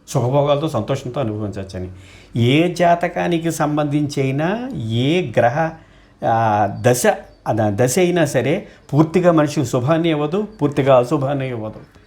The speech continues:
శుభాశుభ మిశ్రమమై ఉంటుంది ఏదైనా సరే. ఎందుకంటే ప్రతి గ్రహము యొక్క దశలు కూడా మిగిలినటువంటి గ్రహాల అంతర్దశలు కలిగి ఉంటాయి.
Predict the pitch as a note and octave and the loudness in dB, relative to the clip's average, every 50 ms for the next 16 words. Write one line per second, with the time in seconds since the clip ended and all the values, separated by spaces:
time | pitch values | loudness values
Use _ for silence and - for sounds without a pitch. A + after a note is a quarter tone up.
0 | - _ _ - - - - _ _ - - D#3 C3+ B2 C#3 D3 C#3 C#3+ C#3+ B2+ | -20 _ _ -20 -20 -20 -20 _ _ 0 2 2 4 4 4 2 2 2 0 0
1 | A#2+ B2 B2+ - - F3+ F#3 F3+ F3+ E3 D3+ D3 C#3 C#3 B2+ A2 A2 B2 C3 B2+ | 0 0 -2 0 2 2 2 4 2 2 0 0 -2 -2 -4 -2 -2 0 0 0
2 | B2 A#2 G#2 - G#2 F2+ F2+ - - - - C#3+ D#3 F#3+ C#4 C4+ A3+ D#3+ D3+ D#3 | -2 -2 -4 -4 -6 -10 -10 -14 -8 -2 0 0 2 2 0 0 0 0 0 0
3 | G3 D#3+ B2 B2+ C#3+ - - - - - - - D3+ F3 F3+ - B3+ C4 B3+ B3 | 0 0 0 -2 -2 -4 -8 -18 -16 -4 2 4 4 4 4 2 0 0 0 0
4 | G#3 - A3 G#3+ G3 G3+ G#3+ G3+ G#3 G#3 G#3 G3+ G3+ G3 G3 - - G3+ F#3+ F#3+ | 2 2 2 2 2 2 2 2 0 2 2 2 0 0 -2 -2 0 0 0 0
5 | - - - _ _ - - A#2+ G2+ G#2+ C3 C3 C#3 - - A3+ A3 A#3 G#3+ F#3 | -4 -8 -14 _ _ -10 -8 -8 -2 2 2 2 4 4 2 2 2 2 2 2
6 | - D#3 C#3 C3 D3 E3+ G#3+ B3+ - - - _ _ _ _ _ _ - D#3 E3 | 0 0 0 2 2 2 0 -2 -6 -14 -20 _ _ _ _ _ _ 2 2 4
7 | F3 A#3+ B3+ A#3+ A#3 G#3+ G3+ G3 F#3 F#3 E3+ D3+ C3 D#3 D#3 D#3 F3+ F#3 E3+ E3 | 4 2 0 2 0 0 0 0 0 0 2 2 2 2 2 2 2 2 2 2
8 | D3+ - C#3 D3 D#3+ - G3+ G3 F#3+ F3+ F3 - D#3+ D3 C#3+ E3 D#3 D3+ D#3 C#3+ | 0 0 -2 -2 0 0 -2 0 0 -2 -2 0 -2 -2 -2 -2 -4 -2 -2 -2
9 | B2 A2+ A2 - G#2 F2+ | -4 -4 -4 -4 -6 -6